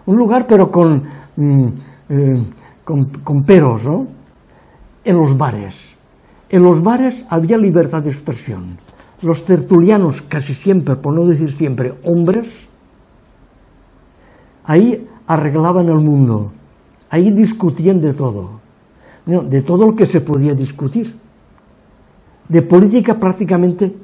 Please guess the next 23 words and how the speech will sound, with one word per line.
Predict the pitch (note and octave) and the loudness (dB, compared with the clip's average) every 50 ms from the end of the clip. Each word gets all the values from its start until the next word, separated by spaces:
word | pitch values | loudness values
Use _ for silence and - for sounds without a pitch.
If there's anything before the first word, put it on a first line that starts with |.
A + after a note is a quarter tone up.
| - | -12
nada. | - D3+ D3 D3 C3 G2+ F2+ E2 D#2+ - _ _ _ _ _ _ _ _ _ _ _ _ _ _ _ - | -8 -6 -4 -4 -4 -6 -8 -12 -16 -18 _ _ _ _ _ _ _ _ _ _ _ _ _ _ _ -6
Se | - E3 D#3+ | -2 -2 -2
discutía | D3 D3+ C3+ - - D#3+ C#3+ C#3 G3 F#3 F3 | -2 -2 -6 -8 -8 -6 -4 0 2 2 2
de | C#3+ C#3 B2+ | 2 0 -2
fútbol, | A2+ - A#3 A3 F#3+ G3 G3+ A#3 C4 C4+ C4 - - - - - - _ _ _ _ | -2 -2 -2 -2 0 0 0 0 0 0 -4 -8 -16 -20 -20 -20 -20 _ _ _ _
se | _ - E3 D3+ | _ -2 -2 0
discutía | C#3+ D3 C#3 C#3+ - - D3 C3+ C#3+ F3+ F3 F3 E3+ D#3 C#3+ C3+ C3 A#2+ - - - - - - _ - | 0 0 -2 -4 -6 -6 -6 -2 0 0 4 4 4 4 4 0 -2 -4 -6 -14 -20 -20 -20 -20 _ -8
de, | D3+ C#3+ C#3+ C#3+ C#3 C3+ B2+ B2+ B2 B2 A#2+ A#2 A#2 A2+ A2 A2 A2 F#2+ F#2 - _ - - - _ _ _ - | -4 0 2 2 4 4 2 2 2 2 0 0 -2 -2 -2 -4 -4 -6 -10 -14 _ -20 -20 -20 _ _ _ -12
en | - A2+ G#2+ | -10 -10 -10
fin, | - - G3 A#3 D3+ | -8 -6 -6 -4 -4
de | - D#3 | -2 -2
las | D#3 D3+ C3+ - | -2 -2 -4 -4
cosechas, | - D3+ C#3+ - A3 A3 A3 - F#3 G3+ B3+ B3 - - - - - _ _ _ _ _ _ _ _ _ _ _ _ _ _ _ _ _ _ _ _ | -6 -4 0 2 2 2 4 2 0 0 0 -2 -8 -12 -20 -20 -20 _ _ _ _ _ _ _ _ _ _ _ _ _ _ _ _ _ _ _ _
se | _ - E3+ | _ -4 -2
discutía | D3+ D#3+ E3 - - - E3 C#3 G3 G3+ F#3+ F3+ | -2 -2 -2 -4 -4 -6 -4 -2 0 2 2 2
sobre | C#3+ - E3+ D3+ D3+ C#3+ | 2 2 0 2 2 2
el | C#3 C#3 | 0 2
tiempo, | - A3 B3 B3 G3+ - G3+ G#3+ B3 | 2 4 4 4 4 4 2 2 2
si | A3+ A3+ F3+ | 2 0 0
llovía, | D3 D3 D3 D3 F#3+ G#3+ G#3+ F3+ | 2 2 2 2 2 2 2 0
si | C3+ D#3+ D#3+ | 0 -2 -2
no | D3+ D#3 | -2 -2
llovía. | D3+ C#3 C3+ C3+ C#3+ F#3+ A#3+ G#3+ F3+ F3+ | 0 0 0 2 2 4 4 4 2 2